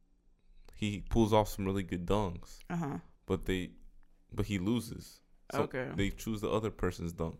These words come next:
Speaker 1: And this happened again this year. He was going up against Derrick Jones Junior, and Aaron Gordon dunked over a dude that was, like, seven foot five.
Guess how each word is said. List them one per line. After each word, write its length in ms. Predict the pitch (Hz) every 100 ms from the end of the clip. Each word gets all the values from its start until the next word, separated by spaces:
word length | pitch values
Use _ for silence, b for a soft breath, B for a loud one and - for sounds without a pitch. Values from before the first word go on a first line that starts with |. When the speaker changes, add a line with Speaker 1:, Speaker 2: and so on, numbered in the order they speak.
| b b b b -
Speaker 1:
And 220 | 95 90
this 160 | 98 -
happened 340 | 98 - 98
again 320 | 92 92 92
this 440 | 90 120 - - - -
year. 380 | 90 90 - - - B B B -
He 60 |
was 100 | 110
going 280 | 92 104 107
up 100 | 101
against 320 | - 104 98
Derrick 320 | 104 101 95 92
Jones 320 | 104 95 95
Junior, 560 | 98 151 143 92 92 - - B B B B B -
and 400 | 98 92 87 - -
Aaron 340 | 110 120 107
Gordon 340 | 113 123 98
dunked 280 | 85 113 117
over 240 | 107 104 98
a 80 | 87
dude 220 | 104 98
that 120 | 92
was, 180 | 92 90
like, 180 | 85 -
seven 320 | - 104 101
foot 160 | 92 -
five. 320 | 85 80